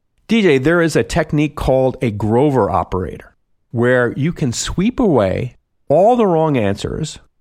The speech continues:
and what you have left behind is one right answer.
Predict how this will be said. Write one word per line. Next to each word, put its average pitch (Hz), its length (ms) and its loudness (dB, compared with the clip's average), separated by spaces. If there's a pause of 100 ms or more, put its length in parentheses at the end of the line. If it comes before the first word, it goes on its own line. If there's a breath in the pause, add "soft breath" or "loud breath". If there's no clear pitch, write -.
(220)
and 104 200 -4
what 113 200 0
you 160 100 0
have 165 180 0
left 113 240 0
behind 101 640 -2 (280)
is 151 440 0
one 120 640 -2
right 98 360 2
answer. 90 560 -4